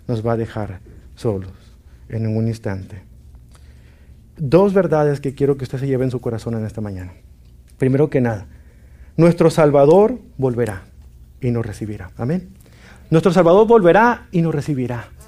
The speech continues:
Eh, Él ha prometido estar con nosotros hasta el último momento. En ese instante, Él va a levantar los que murieron en Él junto con los que todavía vivan y los reunirá como una sola familia en las nubes y estaremos con Él.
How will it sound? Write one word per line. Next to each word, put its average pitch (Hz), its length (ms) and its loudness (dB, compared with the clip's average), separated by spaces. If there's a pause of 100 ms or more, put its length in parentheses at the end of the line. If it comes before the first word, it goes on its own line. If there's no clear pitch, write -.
(360)
Eh, 185 300 0
Él 254 80 6
ha 262 80 4
prometido 247 480 4
estar 247 400 4
con 247 180 2
nosotros 226 600 2
hasta 202 180 0
el 190 100 4
último 240 320 4
momento. 226 380 4
En 196 80 4
ese 233 180 4
instante, 247 640 4 (180)
Él 220 280 6
va 233 220 6
a 233 40 8
levantar 214 500 6
los 254 160 4
que - 80 0
murieron 233 460 6
en 214 100 6
Él 254 220 6 (140)
junto 277 360 6
con 226 140 4
los 208 120 4
que 208 140 2
todavía 247 400 6
vivan 277 340 6 (120)
y 202 60 2
los 214 140 6
reunirá 196 840 4
como 139 200 -2
una 156 220 -4
sola 151 320 -2 (140)
familia 117 580 -4 (400)
en 113 140 -6
las 110 180 -6
nubes 113 420 -2 (140)
y 123 80 -6
estaremos 120 460 -2
con 113 160 -4
Él. 98 220 -10